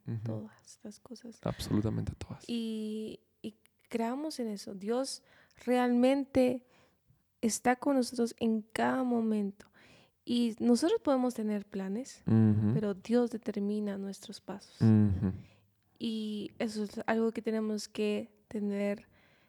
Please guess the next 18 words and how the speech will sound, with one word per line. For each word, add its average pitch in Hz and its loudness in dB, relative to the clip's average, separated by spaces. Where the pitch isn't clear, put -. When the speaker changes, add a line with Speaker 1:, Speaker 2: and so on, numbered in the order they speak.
Speaker 2:
conciencia 233 -2
de. - -12
Decir, 214 -6
"Yo 254 -6
tengo 381 -6
mis 254 -2
planes, 214 -6
sí, 214 -10
pero 214 -6
Dios 208 -4
te 247 -2
puede 226 -4
cambiar 202 -10
tus - -12
planes 220 -10
en 214 -8
un 208 -6
segundo". 220 -14